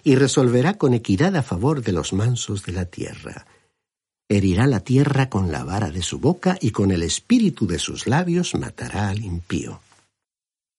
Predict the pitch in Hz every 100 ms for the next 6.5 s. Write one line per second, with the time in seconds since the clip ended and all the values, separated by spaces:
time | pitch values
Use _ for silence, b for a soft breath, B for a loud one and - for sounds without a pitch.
0 | - 156 131 - 147 208 247 208 - -
1 | - 170 110 120 175 - 92 85 - 120
2 | - 107 85 67 65 - 123 - 65 -
3 | 139 156 147 139 117 101 92 107 - 90
4 | 123 - 147 - 87 95 165 202 - 87
5 | 80 80 80 82 73 104 127 107 95 82
6 | 85 - 76 - -